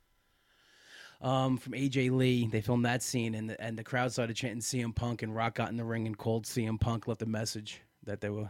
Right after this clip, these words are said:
calling for, they were calling his name, and C M Punk acknowledged it on Twitter.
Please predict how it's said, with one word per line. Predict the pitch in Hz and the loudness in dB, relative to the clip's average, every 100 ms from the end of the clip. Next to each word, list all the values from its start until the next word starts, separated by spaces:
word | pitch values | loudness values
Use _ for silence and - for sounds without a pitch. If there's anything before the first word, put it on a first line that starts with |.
| - _ _ | -10 _ _
calling | - 107 107 104 | 0 2 2 -2
for, | - - | -6 -4
they | 110 | -2
were | 110 | -2
calling | - 113 110 | 0 0 0
his | 110 | 0
name, | 113 110 107 98 _ _ _ _ _ _ _ | 0 2 0 -2 _ _ _ _ _ _ _
and | 110 | -4
C | - 117 | 2 0
M | 113 | 2
Punk | 117 110 | 0 0
acknowledged | 123 117 113 117 | 0 0 2 4
it | |
on | 117 113 | 4 4
Twitter. | 117 117 107 | 2 2 0